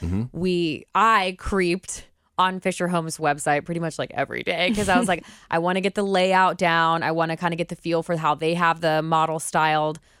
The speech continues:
Speaker 2: all that stuff." And then I went to Fisher Homes' Pinterest page, kinda looked at how they styled the same model but different colors, all that stuff,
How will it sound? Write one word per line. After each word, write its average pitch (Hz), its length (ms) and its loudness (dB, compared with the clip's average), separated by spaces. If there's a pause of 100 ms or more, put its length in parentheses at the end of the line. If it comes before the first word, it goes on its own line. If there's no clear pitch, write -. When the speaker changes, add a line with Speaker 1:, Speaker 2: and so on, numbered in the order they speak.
(140)
Speaker 2:
all 180 160 4
that 185 220 2
stuff." 160 400 2
And 175 120 0
then 170 280 2
I 170 100 -2
went 170 240 -4
to 165 120 -10
Fisher 180 280 -4
Homes' 170 260 -2
Pinterest 214 460 -4
page, 175 420 0 (440)
kinda 220 180 2
looked 208 220 0
at 196 80 2
how 190 160 2
they 180 100 0
styled 165 540 0
the 170 80 -4
same 208 420 -2
model 165 280 2
but 156 160 -4
different 147 280 -6
colors, 262 460 -2
all 190 140 -2
that 190 160 2
stuff, 175 360 0